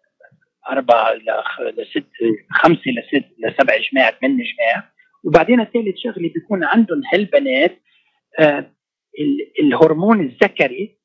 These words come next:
بيكون، التستوستيرون بيكون أعلى من غير النساء، وبيأثر تقريبًا أمراض بيكون عندهم شعر أكثر، and so on، من النساء الثانيين بيكون منتظمة الحالة.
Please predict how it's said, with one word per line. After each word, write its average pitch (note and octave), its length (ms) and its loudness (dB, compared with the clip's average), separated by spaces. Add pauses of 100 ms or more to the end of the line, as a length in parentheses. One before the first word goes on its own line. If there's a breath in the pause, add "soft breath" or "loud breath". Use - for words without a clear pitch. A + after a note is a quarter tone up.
بيكون، - 500 -6 (320)
التستوستيرون F3 580 0
بيكون D#3 280 -2 (140)
أعلى D#3+ 500 0 (240)
من C#3+ 200 4
غير D3+ 400 2
النساء، - 560 -2
وبيأثر G3 800 0
تقريبًا D3 340 -4 (120)
أمراض C3+ 200 -4
بيكون - 220 -16
عندهم - 260 -10
شعر A#2 240 -4 (100)
أكثر، - 380 -8
and - 140 -10
so A2 300 -8
on، - 360 -20
من C#4 80 2
النساء B3 500 0
الثانيين C4+ 460 -2
بيكون - 300 -6 (380)
منتظمة - 520 -4 (140)
الحالة. - 320 -4